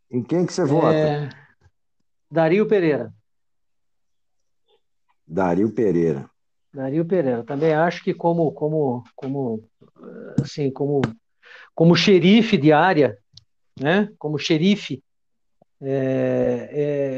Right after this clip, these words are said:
Speaker 2: é, e ele tinha uma saída de bola, né? É, é, o, os erros, às vezes, servem pra, pra, pra, pra as pessoas tirarem um pouco de vantagem.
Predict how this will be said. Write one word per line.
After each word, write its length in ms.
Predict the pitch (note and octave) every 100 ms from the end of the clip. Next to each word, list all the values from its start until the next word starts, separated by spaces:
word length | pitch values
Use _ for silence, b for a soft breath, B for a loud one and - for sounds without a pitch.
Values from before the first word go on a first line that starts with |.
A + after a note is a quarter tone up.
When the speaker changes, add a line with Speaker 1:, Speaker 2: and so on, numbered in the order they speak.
| B2+
Speaker 2:
é, 40 | A#2
e 120 | D3
ele 180 | F3 F3
tinha 280 | F3+ F#3
uma 100 | F3
saída 380 | E3 E3+ D#3+ F3
de 80 | D3
bola, 380 | C3+ E3 F3 C3+
né? 600 | D#3 E3 C3 B2+ B2 A#2+
É, 40 | A#2 _ _ _ _ -
é, 240 | B2+ B2
o, 360 | B2 C#3+ - D#3
os 180 | C#3+ D#3
erros, 400 | F3 E3+ E3 C3+
às 160 | B2+
vezes, 420 | C3 D#3+ D#3+ E3+
servem 440 | - D#3+ E3+ E3+ E3+
pra, 300 | E3 E3 D3+
pra, 400 | D3+ D3 C#3+ B2+ A#2+
pra, 240 | C#3+ C3
pra 180 | B2+ C3+
as 120 | C3+
pessoas 420 | - C#3+ - D#3
tirarem 320 | D3+ D#3 D3+ D#3
um 60 |
pouco 280 | D3 D3+ D3
de 100 | D3
vantagem. 580 | D3 E3+ E3 C#3+ A#2 A2+